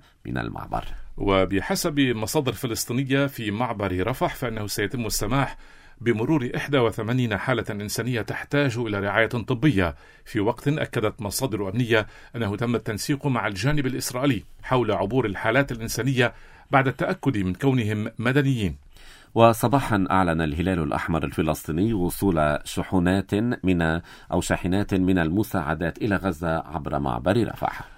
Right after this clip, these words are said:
Speaker 2: وعلى خط الرهائن لدى حماس، بعث مشرعون أمريكيون في لجنة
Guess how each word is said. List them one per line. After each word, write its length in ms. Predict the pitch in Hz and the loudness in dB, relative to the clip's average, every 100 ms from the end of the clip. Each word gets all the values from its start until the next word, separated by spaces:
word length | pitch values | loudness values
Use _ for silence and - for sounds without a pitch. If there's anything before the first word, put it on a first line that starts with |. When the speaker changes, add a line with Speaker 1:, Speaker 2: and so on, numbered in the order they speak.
| - 120 | -8 0
Speaker 2:
وعلى 720 | 127 127 120 120 113 110 104 | 4 6 4 4 4 2 0
خط 280 | 135 139 120 | -2 -2 -2
الرهائن 680 | 101 98 117 143 131 104 95 | 0 0 0 0 -2 -2 -2
لدى 460 | 117 117 107 95 | -2 0 2 2
حماس، 560 | 92 107 104 175 190 139 | 0 -4 -2 -2 -2 -2
بعث 280 | 123 113 117 | -2 0 -2
مشرعون 680 | 98 95 120 104 104 120 107 | -2 -2 -4 -2 -2 -2 -2
أمريكيون 920 | 98 98 123 113 98 - 107 110 92 | -2 -2 -2 0 -2 -2 -4 -2 -2
في 160 | 107 | -2
لجنة 300 | 101 107 113 | -2 -2 -4